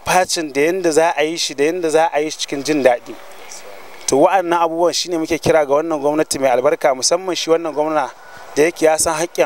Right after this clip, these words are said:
al'umma, ya san, ya yi riƙe ɓangarori da dama wa'anda suka shafi taimakon al'umma da ƙirƙirar masana'antu. To muna kyautata mai zato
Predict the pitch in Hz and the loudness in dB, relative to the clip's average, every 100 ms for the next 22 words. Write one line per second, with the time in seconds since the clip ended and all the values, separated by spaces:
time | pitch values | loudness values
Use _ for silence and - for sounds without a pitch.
0 | 127 120 156 170 156 143 - - - - | 0 -2 -2 0 0 -2 -12 -20 -18 2
1 | 147 160 - 175 170 165 - - 151 180 | 2 4 2 0 0 -6 -14 2 4 4
2 | 190 196 196 - - - - 160 202 - | 0 -2 -6 -10 -20 -20 -2 0 2 2
3 | 202 151 131 - 175 196 190 196 185 196 | 2 0 -4 0 2 4 2 4 2 0
4 | 175 170 170 180 160 - _ - - - | 0 2 2 0 -2 -6 _ -20 -20 -20
5 | - - 180 180 156 - 175 139 131 - | -2 0 2 2 0 0 0 0 -2 -4
6 | 151 143 147 165 156 139 156 165 151 135 | -2 -2 -2 -2 -2 -4 -8 -2 0 0
7 | - 165 - 185 151 - 131 127 113 - | -2 -2 2 2 2 -2 -2 -2 -4 -8
8 | 143 113 - - - - - 139 160 190 | -10 -10 -16 -18 -12 -10 0 2 4 2
9 | 170 180 - - 160 175 165 135 - 175 | 0 -2 -2 0 0 2 0 0 2 2